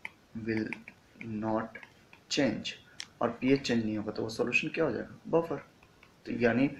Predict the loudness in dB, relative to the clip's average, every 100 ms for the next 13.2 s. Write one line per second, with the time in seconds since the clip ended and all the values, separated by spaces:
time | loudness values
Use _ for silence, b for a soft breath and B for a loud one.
0 | B B 4 6 8 8 6 2 2 2
1 | 4 6 4 6 4 2 B -14 0 0
2 | 2 0 0 -2 -6 -10 -10 -10 -10 -10
3 | -12 B B B -4 10 10 12 8 8
4 | 2 2 0 2 6 6 4 0 2 2
5 | 2 2 2 0 B B -2 0 -2 -4
6 | -4 0 -2 -2 -8 -8 -10 -10 -10 -10
7 | -4 2 2 4 2 2 2 0 -2 0
8 | 2 2 2 0 0 -2 -2 -4 -6 -6
9 | -8 B B B B 6 10 10 10 4
10 | 2 4 2 -2 -8 -8 -2 0 4 4
11 | 4 2 2 0 -4 -4 -6 -4 0 0
12 | 6 8 6 2 0 2 2 2 0 2
13 | 4 4